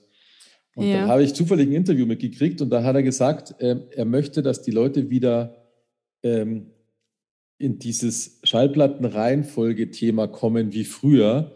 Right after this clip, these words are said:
Speaker 1: weil man hat sich ja dabei was gedacht, wie die Reihenfolge ist. Das ist ja immer ein Konzept dahinter. Und die Leute können alle nur noch auf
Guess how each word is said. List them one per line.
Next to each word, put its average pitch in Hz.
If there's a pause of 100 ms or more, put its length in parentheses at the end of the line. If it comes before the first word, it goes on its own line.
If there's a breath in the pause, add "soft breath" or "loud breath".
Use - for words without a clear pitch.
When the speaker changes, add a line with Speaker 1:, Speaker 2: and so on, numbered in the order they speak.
(160)
Speaker 1:
weil 110
man 110
hat 151
sich 139
ja 131
dabei 113
was 117
gedacht, -
wie 104
die 101
Reihenfolge 101
ist. -
Das -
ist 123
ja -
immer 131
ein 123
Konzept -
dahinter. 95 (280 soft breath)
Und 104
die 117
Leute 120
können 131
alle 143
nur 123
noch 139
auf 117